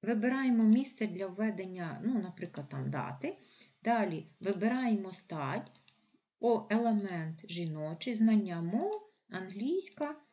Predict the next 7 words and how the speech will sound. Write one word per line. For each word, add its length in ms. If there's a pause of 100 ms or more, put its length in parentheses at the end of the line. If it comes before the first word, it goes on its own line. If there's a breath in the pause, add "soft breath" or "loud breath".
(260 soft breath)
і, 360 (280)
наприклад, 540
там 300 (320)
німецька, 680
наприклад. 520 (420 soft breath)
І 380
можна 460